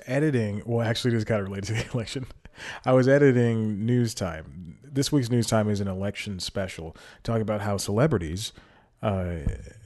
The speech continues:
are v-, are influential to you during a pandemic,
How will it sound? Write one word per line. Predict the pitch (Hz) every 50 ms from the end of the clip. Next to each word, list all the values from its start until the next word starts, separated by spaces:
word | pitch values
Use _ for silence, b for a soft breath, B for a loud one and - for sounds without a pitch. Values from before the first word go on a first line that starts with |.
| - -
are | - 107 113 113 101
v-, | 98 107 107 98 76
are | 92 101 107 101 110 113 87 - 95 92 95 92
influential | 98 123 120 113 - 131 131 139 147 - - 98
to | 85 - 92
you | 92 90 90 95 104
during | 110 98 90 90
a | 95
pandemic, | 98 107 95 90 87 92 80 92 135 -